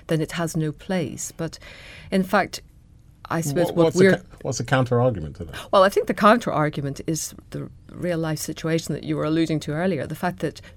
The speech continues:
Speaker 1: these are available. We've had traditional medicines in Europe, uh, for, you know, hundreds of years. There's a well-established tradition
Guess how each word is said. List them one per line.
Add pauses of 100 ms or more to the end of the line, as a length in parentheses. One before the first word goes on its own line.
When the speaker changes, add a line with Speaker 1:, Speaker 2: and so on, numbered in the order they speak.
(120)
Speaker 1:
these
are
available.
We've
had
traditional
medicines
in
Europe, (340)
uh,
for, (400)
you
know,
hundreds
of
years.
There's
a
well-established
tradition